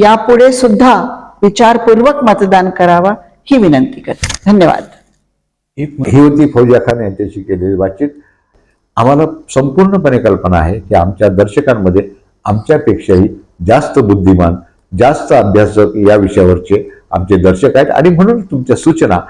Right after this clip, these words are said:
Speaker 2: आमच्यासाठी प्रेरणादायी आहेत आणि त्या तितक्याच महत्त्वाच्या आहेत. हा व्हिडिओ आपल्याला कसा वाटला कमेंट बॉक्समध्ये अवश्य कळवा.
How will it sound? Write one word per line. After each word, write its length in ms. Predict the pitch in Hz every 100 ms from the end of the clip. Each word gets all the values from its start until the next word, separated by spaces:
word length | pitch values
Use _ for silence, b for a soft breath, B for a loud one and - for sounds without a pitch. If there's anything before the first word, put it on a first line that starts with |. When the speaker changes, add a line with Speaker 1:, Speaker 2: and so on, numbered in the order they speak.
| B B
Speaker 2:
आमच्यासाठी 540 | 110 117 117 120 120
प्रेरणादायी 760 | 135 - 104 101 123 127 131 135
आहेत 140 | 135 - B B B
आणि 200 | 110 131
त्या 220 | 127 135
तितक्याच 520 | 131 - 120 151 170 151
महत्त्वाच्या 580 | 120 143 - 143 -
आहेत. 140 | 78 80 _ b b
हा 80 | 123
व्हिडिओ 220 | 139 156
आपल्याला 280 | 151 151 151
कसा 220 | 143 143
वाटला 260 | 147 147 165
कमेंट 360 | 160 120 127
बॉक्समध्ये 380 | 120 117 127 123 -
अवश्य 300 | 104 - 135
कळवा. 280 | 123 135